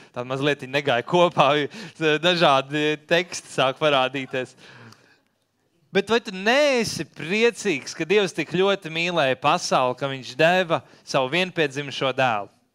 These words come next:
Vai tā nav laba lieta, ko? Vai ne? Ka tik ļoti Dievs mīlēja tevi un mani,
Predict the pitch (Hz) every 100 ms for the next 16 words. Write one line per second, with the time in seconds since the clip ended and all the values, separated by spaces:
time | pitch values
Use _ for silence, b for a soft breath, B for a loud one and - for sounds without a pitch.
0 | _ _ _ _ _ _ _ 185 247 262
1 | 240 208 220 185 185 175 123 - 127 107
2 | - _ _ - 123 160 196 _ b b
3 | b b b b _ 190 190 175 190 262
4 | 285 240 175 233 226 - 202 214 240 226
5 | 165 123 b b _ 151 196 247 269 -
6 | _ 131 127 151 226 277 254